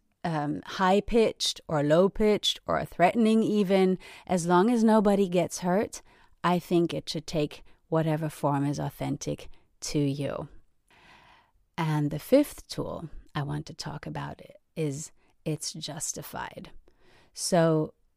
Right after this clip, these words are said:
even if we're being unfair, and I have been unfair in fights so many times that I don't care to talk <laughs> about it that much,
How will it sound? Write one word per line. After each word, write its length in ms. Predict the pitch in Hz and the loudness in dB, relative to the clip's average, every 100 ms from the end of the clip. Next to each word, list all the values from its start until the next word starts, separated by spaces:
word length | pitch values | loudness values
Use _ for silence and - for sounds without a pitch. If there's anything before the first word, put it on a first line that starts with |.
| _ _ _ _ _ - | _ _ _ _ _ -2
even 320 | 196 226 233 | 2 4 4
if 180 | 233 - | 0 2
we're 120 | 180 | 2
being 360 | 165 160 165 151 | 6 6 6 4
unfair, 540 | 147 139 147 135 135 | 0 0 0 0 0
and 200 | 139 143 | 0 -2
I 120 | 143 | 0
have 220 | 147 147 | 0 -2
been 160 | 151 139 | -2 -2
unfair 500 | 135 135 - 135 135 | -2 -6 -6 -4 -2
in 200 | 139 139 | -2 -4
fights 480 | - 135 143 139 - | -4 -4 -4 -6 -10
so 280 | - - 151 | -8 -2 2
many 260 | 156 151 151 | 2 2 -2
times 400 | - 139 139 147 | -2 -2 -2 -4
that 100 | 139 | -6
I 80 | |
don't 260 | 139 139 139 | -4 -6 -6
care 200 | - 131 | -6 -6
to 100 | 135 | -6
talk 300 | - 139 - | -4 -4 -4
<laughs> 60 | 143 | -6
about 280 | 127 156 | -4 -2
it 100 | 202 | -2
that 260 | 165 202 147 | 0 0 2
much, 380 | 196 175 208 | 0 0 -4